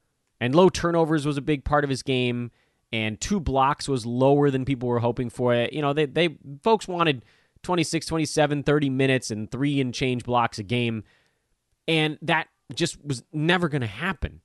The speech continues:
when they brought in nine hundred power forwards and centers. Remember this? I mean, they, they signed everyone they could find. They signed Morris's.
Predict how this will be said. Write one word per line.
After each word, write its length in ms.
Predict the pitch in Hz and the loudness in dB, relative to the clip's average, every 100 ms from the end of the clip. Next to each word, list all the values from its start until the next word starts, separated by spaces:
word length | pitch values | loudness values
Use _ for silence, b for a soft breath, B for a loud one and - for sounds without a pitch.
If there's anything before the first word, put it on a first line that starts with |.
| _ | _
when 140 | - 123 | -6 0
they 100 | 123 | 0
brought 320 | 123 147 151 | 2 4 4
in 280 | 156 139 117 _ _ - | 2 -2 -8 _ _ -8
nine 440 | 123 156 160 165 | -2 0 0 0
hundred 500 | 123 160 160 143 113 - | -2 -2 0 -2 -2 0
power 320 | - 151 147 | 4 6 4
forwards 500 | - 147 147 143 127 | 2 2 2 2 0
and 140 | 120 113 | -4 -6
centers. 500 | - 185 185 87 - | -4 -4 -4 -6 -2
Remember 280 | 147 190 | 0 2
this? 180 | 196 - - | 2 0 -2
I 80 | 139 | -2
mean, 180 | 160 151 | 0 0
they, 140 | 147 _ _ _ _ | -2 _ _ _ _
they 80 | 147 | -6
signed 280 | - 185 190 | -2 0 2
everyone 320 | 190 190 190 | 2 4 2
they 80 | 185 | 2
could 160 | 156 - | -2 -6
find. 520 | 202 202 208 82 - _ _ _ _ _ _ _ _ _ _ _ _ _ _ _ _ _ _ _ _ | -8 -6 -8 -8 -12 _ _ _ _ _ _ _ _ _ _ _ _ _ _ _ _ _ _ _ _
They 80 | 139 | -4
signed 300 | 175 170 143 | -2 -2 -2
Morris's. 960 | 147 180 208 190 - 120 101 80 - | 2 4 4 2 2 -4 -4 -8 -10